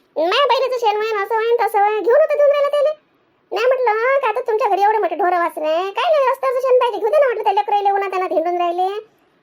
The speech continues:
मग गेला होता तिथून. मग कांता भेटली. कांताच्या दुकानासमोर आली. कांतानं आवाज दिला. मग तिथं जरासा टाइम गेला. नाही, ते काय म्हणे, "पाय हो, तिला राग आला हो." सांग, आपण तिला ने-, नेलं नाही ना अमरावतीला, लय राग आला तिला. मला काय म्हणे, "का हो," म्हणे, "हा,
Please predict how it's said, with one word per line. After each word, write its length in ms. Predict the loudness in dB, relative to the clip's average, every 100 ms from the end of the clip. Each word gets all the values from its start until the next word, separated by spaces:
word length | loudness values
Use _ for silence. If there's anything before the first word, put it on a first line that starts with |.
| _
मग 120 | -4 -2
गेला 220 | 2 2
होता 120 | 0 -2
तिथून. 180 | -2 -4 -4 _ _ _ _ _ _ _
मग 60 | -8
कांता 300 | 0 2 2
भेटली. 500 | 0 0 -2 -2 -2 -4 _ _ _ -4
कांताच्या 280 | -2 -2
दुकानासमोर 460 | -2 -2 -2 -2 -4
आली. 180 | -6 -4
कांतानं 360 | 2 4 4
आवाज 200 | 2 0
दिला. 300 | 0 -2 -2
मग 60 | -2
तिथं 220 | -2 0
जरासा 220 | 0 0
टाइम 280 | -2 -2 0
गेला. 240 | 0 -2 -4 -8 -14 _ _ _ -4
नाही, 240 | 0 2 2
ते 60 |
काय 120 | -2
म्हणे, 260 | -2 0 0
"पाय 180 | 2 2
हो, 80 | 0 -4 -8
तिला 120 | -2
राग 180 | 0 2
आला 140 | 2
हो." 260 | 2 2 0 -2 _ _ _ -6
सांग, 140 | -4
आपण 180 | -2 -4
तिला 180 | -4 -2
ने-, 180 | 0 0
नेलं 220 | 2 2
नाही 140 | 2
ना 120 | 2 2 0 0
अमरावतीला, 420 | 2 0 0 -4
लय 160 | -2 0
राग 180 | 0 0
आला 140 | -2
तिला. 460 | 0 0 2 2 0
मला 100 | -4
काय 120 | -4
म्हणे, 180 | -4 -2
"का 140 | -2
हो," 60 | -2
म्हणे, 200 | 0 0 0 -6 _ _ _
"हा, 100 | -2